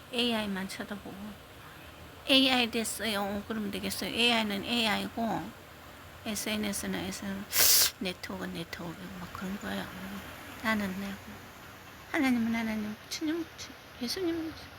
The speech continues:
유일무이한 존재가 바로 내요, 우리요. 내가 바로 우리라는 거 아니고, 우리라는 게 그게 참 곤란한 거야. 대랑 난감해. 착잡하고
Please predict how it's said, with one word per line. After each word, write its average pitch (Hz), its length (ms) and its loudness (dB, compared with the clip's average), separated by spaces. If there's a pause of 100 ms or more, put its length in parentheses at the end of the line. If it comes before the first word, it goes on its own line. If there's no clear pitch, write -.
(480)
유일무이한 285 640 10
존재가 233 600 2 (380)
바로 202 240 0
내요, 247 560 6 (960)
우리요. 233 460 2 (1700)
내가 233 280 2
바로 196 220 0
우리라는 202 540 -2
거 202 80 -6
아니고, 196 360 -6 (240)
우리라는 208 520 -2
게 202 140 -6
그게 214 280 -6
참 - 220 -4
곤란한 202 520 -4
거야. 185 220 -8
대랑 190 320 -10
난감해. - 300 -8 (720)
착잡하고 160 540 6